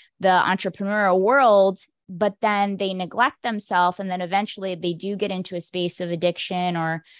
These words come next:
certain ways of handling, you know, their pain. And so we lost everything. So I, I had, like, both extremes. Not only did I lose, we lo-, we lost the lavish lifestyle and never having to work for anything, and just kind of, like, had no stress about money,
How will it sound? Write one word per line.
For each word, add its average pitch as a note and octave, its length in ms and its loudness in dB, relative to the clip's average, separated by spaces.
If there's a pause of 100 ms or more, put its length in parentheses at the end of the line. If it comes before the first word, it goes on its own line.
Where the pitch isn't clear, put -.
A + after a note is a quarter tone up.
(160)
certain G#3 240 -2
ways F#3 160 0
of F3 100 -2
handling, F3+ 840 -2 (360)
you G3 80 -4
know, E3 160 0
their D#3+ 160 -2
pain. F#3+ 640 -4 (880)
And G3 520 2 (460)
so G#3+ 220 0
we G#3 160 2
lost B3 400 2
everything. F3 580 -4
So G3+ 140 0
I, G#3+ 180 4
I G#3+ 120 2
had, C4+ 360 2
like, G#3 300 4
both G#3 560 2
extremes. F#3+ 880 -4
Not F#3+ 160 -2
only G3+ 200 -2
did G3 120 -4
I F3+ 180 2
lose, F3+ 460 -2
we F3+ 100 -4
lo-, F3 300 -4
we F3+ 180 -4
lost E3+ 480 -2
the E3 360 0
lavish E3 480 -4
lifestyle G3+ 960 -2
and F3 160 -4
never E3+ 220 -8
having E3+ 320 -6
to E3+ 60 -2
work A3+ 280 -2
for - 100 -12
anything, F#3+ 440 -6
and F3 80 -6
just E3+ 200 -6
kind F3+ 220 -4
of, F3 120 -2
like, E3+ 200 -2
had F#3 260 -6
no F3+ 160 -4
stress - 400 -4
about F#3 280 0
money, G3+ 420 -2